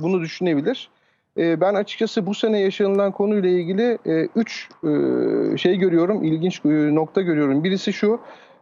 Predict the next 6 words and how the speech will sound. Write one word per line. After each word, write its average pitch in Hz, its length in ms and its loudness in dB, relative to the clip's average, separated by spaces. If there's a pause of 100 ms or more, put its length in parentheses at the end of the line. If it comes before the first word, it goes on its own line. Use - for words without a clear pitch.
e, 165 400 2 (260)
pandemiye 214 560 0
rağmen 202 500 0
Milli 180 240 -4
Eğitim 214 280 0
Bakanlığı 190 680 0